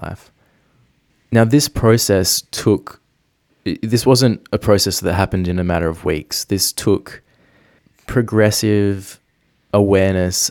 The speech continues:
of how I was feeling and asking myself why I reacted to a certain situation in that way. And it took time to dig down into the,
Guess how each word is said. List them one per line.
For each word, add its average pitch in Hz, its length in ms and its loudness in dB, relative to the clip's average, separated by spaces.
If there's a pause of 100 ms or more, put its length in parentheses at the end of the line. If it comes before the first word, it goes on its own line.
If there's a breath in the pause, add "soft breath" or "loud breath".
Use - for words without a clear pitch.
(100)
of 90 400 0
how 98 340 0
I - 40 2
was 95 140 -4
feeling 87 460 -4
and 87 140 -4
asking 95 360 -4
myself 90 540 -4
why 92 680 -4
I 92 100 -4
reacted 90 500 -4
to - 140 -10
a 90 40 -6
certain - 280 -4
situation 87 800 -8 (140)
in 90 160 -6
that 82 200 -6
way. 87 380 -8 (580 soft breath)
And 98 100 -8
it 76 120 -10
took - 320 -6 (460 soft breath)
time 98 560 -2
to 90 760 -6 (460)
dig 101 220 -2
down 92 400 0
into 92 540 -6
the, 87 640 -8